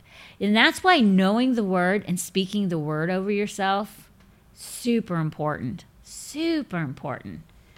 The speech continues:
Because right there, if you spoke that s-, over yourself all the time, you would never be anxious. You would never be concerned 'cause you know that that's truth. God's word is truth,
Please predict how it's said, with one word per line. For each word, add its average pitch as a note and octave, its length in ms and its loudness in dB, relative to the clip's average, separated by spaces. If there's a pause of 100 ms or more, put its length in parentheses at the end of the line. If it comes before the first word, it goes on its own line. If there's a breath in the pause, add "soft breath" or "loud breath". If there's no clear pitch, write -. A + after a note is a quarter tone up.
Because G3 340 -2
right A#3 280 0
there, B3 200 2
if C4 140 -8
you B3+ 140 0
spoke A3+ 340 -4
that A3 180 -2
s-, - 300 -18
over G3+ 220 -2
yourself G3 680 -2
all F#3 220 -2
the G3 120 -4
time, G3 500 -4 (560 soft breath)
you A3 180 0
would G#3+ 120 6
never F3+ 400 4
be D3+ 200 -6
anxious. - 680 -8
You G#3+ 140 0
would A#3+ 100 2
never F3+ 460 0
be G3 220 -2
concerned E3+ 580 -6
'cause E3+ 180 -4
you E3+ 80 -2
know F#3+ 340 0
that D#3+ 180 -8
that's F3 380 -4
truth. A3+ 480 -2
God's A3 280 0
word F#3+ 300 0
is D3+ 200 -6
truth, A#3+ 440 -2